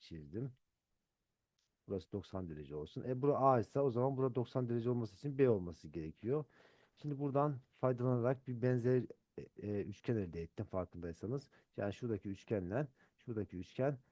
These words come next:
benzerdir. Çünkü açı, açı, açı benzerliği var. Burada <clears throat> doksanın karşısında on beş var. Burada doksanın karşısında beş var. Yani bir bölü beş oranında bir benzerlik var gördüğünüz gibi.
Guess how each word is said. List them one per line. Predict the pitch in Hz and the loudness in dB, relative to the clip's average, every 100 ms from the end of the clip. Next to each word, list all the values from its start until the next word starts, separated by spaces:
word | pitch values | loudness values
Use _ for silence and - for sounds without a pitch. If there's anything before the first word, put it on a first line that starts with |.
| _ - | _ -2
benzerdir. | 110 110 113 98 113 | 0 2 2 0 -2
Çünkü | - 117 - | -6 -4 -4
açı, | 113 - 107 | -4 -4 -4
açı, | 104 117 | -4 -4
açı | 95 - 92 | -6 -6 -6
benzerliği | 95 85 85 76 80 80 | -4 -4 -6 -6 -6 -2
var. | 113 127 - - _ _ | -2 -2 -8 -20 _ _
Burada | 127 120 131 123 _ _ _ | -2 2 4 2 _ _ _
<clears throat> | 139 107 - 92 | -4 -4 -8 -2
doksanın | 120 - 131 131 | -2 0 -2 0
karşısında | 127 113 - 117 | 0 -2 0 -2
on | 127 | 0
beş | 104 - | 0 0
var. | 117 151 - _ _ _ | 0 0 -2 _ _ _
Burada | 123 127 | 0 2
doksanın | 123 120 131 131 | 2 0 0 0
karşısında | 113 98 139 143 | 0 -2 -2 0
beş | 120 101 - | 2 0 -2
var. | 85 82 - 101 | -6 -6 -12 -4
Yani | 107 95 117 156 - | 0 0 0 -2 -2
bir | 135 117 | -4 2
bölü | 120 113 | 2 4
beş | 120 - | 2 2
oranında | 104 95 107 | -2 -2 -2
bir | 127 113 | -2 0
benzerlik | 110 104 104 101 95 87 | 2 2 0 -2 -4 -6
var | 87 | -6
gördüğünüz | 82 85 80 82 78 | -4 -6 -6 -10 -10
gibi. | 82 107 151 | -8 -6 -6